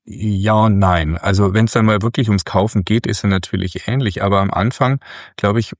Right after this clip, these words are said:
ich hab viel mit, mit Händlern und, und Verkäufern da auch zu tun gehabt und hab viel Studien dazu gemacht. Am Anfang geht's den Menschen, die so ein Elektroauto kaufen wollen,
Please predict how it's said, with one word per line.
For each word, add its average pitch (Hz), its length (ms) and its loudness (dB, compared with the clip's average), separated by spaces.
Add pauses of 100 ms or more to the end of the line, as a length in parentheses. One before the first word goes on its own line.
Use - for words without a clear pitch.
(120)
ich - 100 -16
hab 98 120 0
viel 107 200 2
mit, 92 240 0
mit 92 160 -2
Händlern 104 540 0
und, - 240 -4
und 92 120 -4
Verkäufern 98 540 -2
da 95 120 0
auch - 180 -2
zu - 120 -6
tun 139 220 -2
gehabt 98 400 -2
und 92 220 -2
hab 90 180 -4
viel 98 100 -6
Studien 113 380 0
dazu 101 280 -2
gemacht. 92 360 -2
Am 92 120 -2
Anfang 117 420 0
geht's 110 260 -2
den 95 200 0
Menschen, 92 360 0
die 98 200 -2
so 92 120 -2
ein 87 60 0
Elektroauto 87 680 -4
kaufen 127 480 -2
wollen, 87 300 0